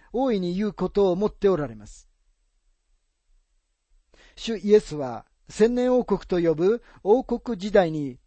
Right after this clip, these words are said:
統治するために再びこの地上に来られます。その時彼らは、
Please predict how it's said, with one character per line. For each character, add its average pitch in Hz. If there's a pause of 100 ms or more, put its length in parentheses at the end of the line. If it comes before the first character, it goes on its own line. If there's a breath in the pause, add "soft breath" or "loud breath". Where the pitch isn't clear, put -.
統 240
治 -
す -
る 180
た 165
め 175
に 190
再 - (120)
び 233
こ 208
の 208
地 170
上 196
に 214
来 165
ら 147
れ 113
ま 107
す。 - (2000)
そ -
の 254
時 226
彼 208
ら 147
は、 113